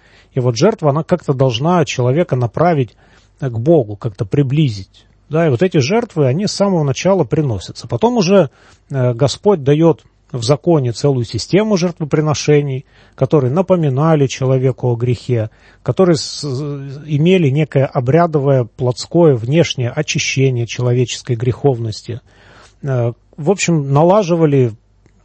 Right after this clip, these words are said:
отношения человека с Богом, и самое главное, если уже говорить о системе иудейских жертвоприношений, они все имели мессианский характер.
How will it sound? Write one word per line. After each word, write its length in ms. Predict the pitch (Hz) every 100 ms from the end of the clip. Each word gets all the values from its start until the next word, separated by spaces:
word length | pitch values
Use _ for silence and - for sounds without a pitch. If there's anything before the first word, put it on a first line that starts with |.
| _
отношения 560 | 165 - 131 180 180 147
человека 480 | - 139 160 165 127
с 100 | 110
Богом, 380 | 190 214 160
и 20 | 127
самое 320 | 156 147 127
главное, 500 | 175 202 175 143 107 _ -
если 260 | 143 -
уже 180 | 139 131
говорить 480 | 127 135 156 151 -
о 140 | 131
системе 680 | 120 123 - 147 131 117 104 107
иудейских 540 | 120 123 208 - 175
жертвоприношений, 1000 | 160 156 147 127 143 143 - 143 127 117 113
они 160 | 113
все 300 | 104 - 208
имели 260 | 143 185 151
мессианский 640 | 120 - 143 160 - 135
характер. 580 | - 147 131 - -